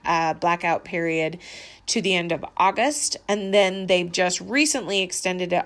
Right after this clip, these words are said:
all the way to, uh, January first. So what that means is all the kids that were gonna take their official visits are no, if they are planning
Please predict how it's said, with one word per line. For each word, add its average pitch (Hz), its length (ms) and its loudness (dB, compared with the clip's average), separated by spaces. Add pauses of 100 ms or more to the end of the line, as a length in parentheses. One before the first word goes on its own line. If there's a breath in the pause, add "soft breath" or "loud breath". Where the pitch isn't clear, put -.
all 285 560 8
the 302 120 0
way 208 580 4 (420 loud breath)
to, 190 760 2 (340 loud breath)
uh, 160 340 2 (580)
January 180 680 2
first. - 720 -6 (100)
So 196 640 6 (400)
what 214 220 -4
that 208 260 -2
means 302 480 -2
is 160 260 2 (100)
all 240 240 10
the 277 120 -8
kids 226 420 -2
that 185 140 -4
were 185 80 -4
gonna 190 180 -6
take 185 300 -6
their 190 300 2 (140)
official 196 400 -2
visits 185 580 0 (360 loud breath)
are 226 160 2
no, 233 460 0
if 208 220 -2
they 214 220 4
are 254 200 6
planning 214 840 -4